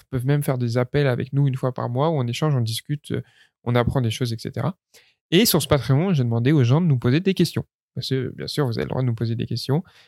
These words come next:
mais ceux du Patreon sont prioritaires. Et du coup, j'ai quelques questions pour toi, Nick. J'en ai une, en tout cas, qu'on f-, tout le monde, euh, fera écouter.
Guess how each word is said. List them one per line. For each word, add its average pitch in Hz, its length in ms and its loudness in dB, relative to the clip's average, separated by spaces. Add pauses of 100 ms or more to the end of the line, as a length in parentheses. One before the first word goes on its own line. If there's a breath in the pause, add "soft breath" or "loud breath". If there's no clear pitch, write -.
(140)
mais 131 140 6
ceux - 180 0
du 131 120 0
Patreon 120 360 0
sont 156 240 -6
prioritaires. 120 720 -6 (500)
Et 254 80 2
du 165 140 6
coup, 196 320 0
j'ai 123 300 2
quelques 156 300 2
questions 139 300 -2
pour 160 160 -4
toi, 165 160 2
Nick. 139 360 -2 (480)
J'en 120 120 -2
ai 120 120 -2
une, 170 200 -2
en 135 80 2
tout 123 120 -8
cas, - 220 -2 (640)
qu'on 113 360 -2
f-, - 220 -16 (100)
tout 175 120 0
le 185 40 4
monde, 190 160 4
euh, 127 220 6
fera 156 160 -2
écouter. - 380 -6